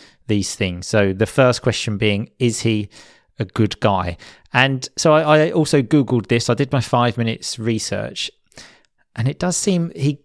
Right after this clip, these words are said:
is a bit strange, Father Christmas. If we listen to the song, the classic Santa Claus song,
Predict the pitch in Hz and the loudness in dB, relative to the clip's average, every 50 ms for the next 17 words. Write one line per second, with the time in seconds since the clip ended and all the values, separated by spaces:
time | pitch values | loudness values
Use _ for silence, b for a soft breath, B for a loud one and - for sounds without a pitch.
0 | _ _ _ _ _ _ _ _ - 165 156 156 143 165 151 - - - - 151 | _ _ _ _ _ _ _ _ 0 2 2 2 2 0 0 -2 -2 0 2 2
1 | 123 110 98 90 87 - - - 104 98 95 98 - - 110 - - 107 104 - | 2 2 2 0 -2 -6 -2 0 0 0 0 -2 -2 -2 -4 -4 -2 -6 -2 0
2 | 143 131 185 185 180 190 185 - - 175 - 175 156 147 - - - 160 117 107 | 2 4 4 4 4 4 2 0 -2 -2 -2 -2 -2 -2 -2 0 2 2 2 2
3 | 113 123 120 123 - - - - 147 135 - - - 127 - - - - 135 131 | 2 2 0 0 -2 -2 -2 -2 0 0 0 -2 -4 -4 -4 -4 -2 2 2 2
4 | 131 - 113 - - 101 92 90 87 - - - - 110 113 143 170 | 2 0 -2 -2 -2 -4 -4 -4 -6 -10 -10 -10 -6 -6 -6 -6 -8